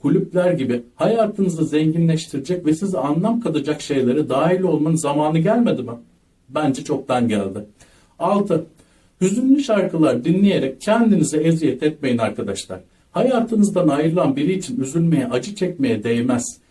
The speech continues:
Eğlenceli müzikler dinleyin, keyfinize bakın. Yedi, güzel anıları çok ciddiye almayın. Önünüzde çok güzel günler göreceksiniz. Tüm güzelliklerin o kişiye bağlı olmadığını anlayın. Sekiz,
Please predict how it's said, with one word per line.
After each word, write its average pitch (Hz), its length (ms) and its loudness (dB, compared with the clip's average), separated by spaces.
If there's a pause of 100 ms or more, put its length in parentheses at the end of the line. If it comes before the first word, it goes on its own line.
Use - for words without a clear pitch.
(220)
Eğlenceli 233 540 4
müzikler 160 560 2
dinleyin, 131 380 0
keyfinize 160 720 2
bakın. 101 260 -4 (760)
Yedi, 185 400 2 (460)
güzel 262 380 2
anıları 156 460 0
çok - 280 -2
ciddiye 165 460 0
almayın. 120 400 0 (500)
Önünüzde 240 540 4
çok 240 240 0
güzel 156 280 0
günler 139 380 0
göreceksiniz. 107 840 -4
Tüm 277 200 4
güzelliklerin 156 720 0
o 208 120 0
kişiye 151 360 0
bağlı 160 280 2
olmadığını 151 520 0
anlayın. 117 520 -4 (500)
Sekiz, 175 500 -2